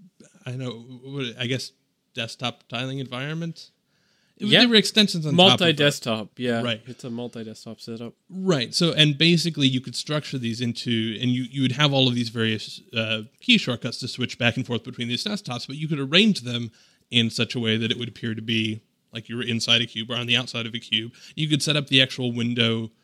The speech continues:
Speaker 1: uh, the window tiles to, you know, stand in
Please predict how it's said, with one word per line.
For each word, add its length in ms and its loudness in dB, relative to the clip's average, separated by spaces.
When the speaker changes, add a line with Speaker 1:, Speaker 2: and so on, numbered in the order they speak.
Speaker 1:
uh, 320 -10
the 80 -8
window 220 0
tiles 340 2
to, 280 -6
you 100 -14
know, 140 -14
stand 360 -6
in 200 -6